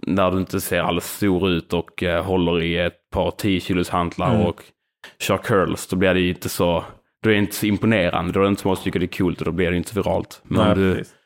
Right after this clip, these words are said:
Speaker 1: håller i femtio kilos hantlar och kör curls så är det med en bra form, då är det mycket imponerande och då är det fler som tycker det är kul. Men,
Speaker 2: Men, eh, lägger du upp grejer som blir virala, liksom?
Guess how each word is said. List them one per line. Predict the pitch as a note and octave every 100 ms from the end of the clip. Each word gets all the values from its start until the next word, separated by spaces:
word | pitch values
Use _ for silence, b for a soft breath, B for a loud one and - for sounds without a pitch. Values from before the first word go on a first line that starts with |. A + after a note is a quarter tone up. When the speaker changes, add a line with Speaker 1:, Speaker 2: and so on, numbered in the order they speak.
| _ -
Speaker 1:
håller | - G2 F#2+
i |
femtio | F2+ A#2 F#2+ F2
kilos | G2 G2 F#2+
hantlar | F#2+ F#2 F2+ F2+
och | F#2
kör | G2+
curls | F#2 G#2+ F#2 D#2 -
så | F#2
är | E2+
det | F2+
med | F#2+
en | G2
bra | G2+ F#2
form, | - A2 E2 E2+
då | F#2+
är | F#2
det | F#2
mycket | F#2+ -
imponerande | F#2+ E2+ G2 F#2 E2+ E2+
och | F2
då |
är | F2
det |
fler | E2+ F2+
som | E2 E2+
tycker | -
det | F2
är |
kul. | - D#2+ E2
Men, | E2+
Speaker 2:
Men, | E2 C3
eh, | C3 C3+ C3+
lägger | C3+ B2
du | C3
upp | F3+
grejer | F#3+ F#3
som | D3+ D#3+
blir | D#3 C3+
virala, | B2 B2+ E3 A#2+ G#2
liksom? | - - -